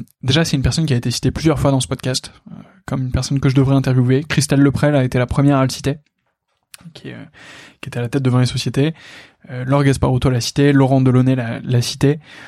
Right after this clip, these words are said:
Euh, donc ça fait plusieurs fois qu'on, qu'on le cite. Euh, et j'avais essayé une première fois, mais en fait, je, je pense qu'il était trop tôt à l'époque où, où j'avais contacté, euh, Aubert de Vilaine, euh, pour la première fois.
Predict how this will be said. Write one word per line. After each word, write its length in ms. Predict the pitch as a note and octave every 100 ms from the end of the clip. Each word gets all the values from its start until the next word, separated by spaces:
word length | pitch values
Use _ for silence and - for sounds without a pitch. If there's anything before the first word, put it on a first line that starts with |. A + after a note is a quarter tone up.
| - _ _
Euh, 440 | C3+ C3 B2 B2+ C3 - - _ _ _ _ _ _
donc 160 | C#3+ C#3
ça 100 | C3
fait 120 | B2+
plusieurs 200 | B2+ C#3+
fois 140 | E3
qu'on, 300 | D3+ B2+ B2+
qu'on 120 | B2 C3
le 60 |
cite. 400 | A#2 D#3+ D#3+ - - -
Euh, 200 | B2+ B2+
et 80 | -
j'avais 220 | C3 D3+
essayé 200 | E3+ - D#3
une 80 |
première 240 | C#3+ C#3 B2
fois, 180 | D3 D#3
mais 300 | C#3 C3 -
en 100 | B2
fait, 140 | D3+
je, 120 | C3+ -
je 120 | B2 C3
pense 300 | - D#3+ D#3
qu'il 180 | -
était 200 | B2+ -
trop 180 | - -
tôt 180 | C#3+ C#3+
à 60 | C3+
l'époque 320 | B2+ C3+ -
où, 260 | C3+ B2+ -
où 100 | C3
j'avais 180 | B2 B2+
contacté, 460 | C3 B2+ - C#3
euh, 240 | C3 B2 B2 - - - -
Aubert 240 | C3+ C3+
de 80 | C3
Vilaine, 300 | B2+ C3+ C3+
euh, 200 | B2+ B2
pour 140 | -
la 80 | B2+
première 260 | - C#3+ B2
fois. 280 | C3+ D3+